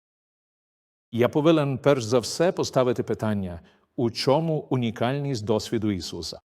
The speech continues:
Бо якщо ми цього не зробимо, то фактично пропустимо найважливіший момент як хрещення Ісуса,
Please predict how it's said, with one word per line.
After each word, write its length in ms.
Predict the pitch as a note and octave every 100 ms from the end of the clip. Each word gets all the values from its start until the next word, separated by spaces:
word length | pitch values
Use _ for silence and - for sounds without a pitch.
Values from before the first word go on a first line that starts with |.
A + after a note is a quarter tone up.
| _
Бо 340 | G2 A#2+ A2+ A2
якщо 400 | A2 - - D3
ми 120 | A#2
цього 280 | B2+ B2 B2+
не 120 | A#2
зробимо, 500 | G#2+ F3 A#3 C3 F#2
то 280 | - G#2+ F2+
фактично 680 | - A#2 - F#3+ - C3+
пропустимо 640 | G2+ A2+ - F3 - B2+ A#2
найважливіший 920 | A2 A#2 A#2 A#2 A2 A#2 D3+ - A2
момент 460 | G#2+ A2 A2+ F2+ F#2
як 260 | F#2+ F2+
хрещення 640 | - - G2 F2+ - C3 C#3+
Ісуса, 640 | - - D#3 D#3+ F#3+